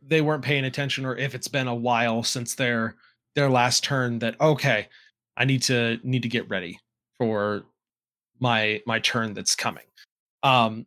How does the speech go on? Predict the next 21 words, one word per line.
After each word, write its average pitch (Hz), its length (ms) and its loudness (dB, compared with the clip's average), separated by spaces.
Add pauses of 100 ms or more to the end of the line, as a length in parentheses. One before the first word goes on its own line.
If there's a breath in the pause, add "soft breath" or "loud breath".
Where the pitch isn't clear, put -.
(140)
we 147 140 4
did 226 180 4
talk 180 260 4
about 131 360 4
in 139 120 2
a 123 340 2
previous 165 380 2
episode 131 320 2
not 135 200 0
too 214 180 2
long 123 280 2
ago 113 300 0 (320 loud breath)
about, 131 540 4
uh, 123 420 4 (220)
giving 139 400 4
items 131 580 4
or 127 380 2
things 143 420 2
to - 120 -2
do 139 600 2
that 127 240 -2